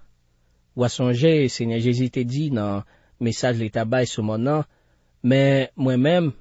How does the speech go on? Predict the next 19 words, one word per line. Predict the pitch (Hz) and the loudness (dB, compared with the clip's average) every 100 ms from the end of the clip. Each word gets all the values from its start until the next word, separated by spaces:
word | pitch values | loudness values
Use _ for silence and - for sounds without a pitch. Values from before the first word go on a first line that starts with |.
| _ | _
men | 120 | -4
sa | - 127 | 0 0
m | |
ap | 139 | 0
di | 139 139 | 0 0
nou. | 104 - _ _ _ _ _ - | 0 -6 _ _ _ _ _ 0
Nenpòt | 135 131 151 156 185 | 2 4 2 2 2
moun | 185 180 | 4 2
ki | - 151 | 0 0
an | 139 | 0
kòlè | - 156 160 165 - | 2 4 4 2 -2
sou | - - 135 | -8 -4 -4
frè | - 131 135 | -2 0 0
l, | 110 _ _ _ _ _ | -2 _ _ _ _ _
se | - 110 | -8 -6
pou | 113 | -2
yo | 107 | -2
jije | 110 113 98 80 | 0 -2 -2 -4
li. | 71 | -10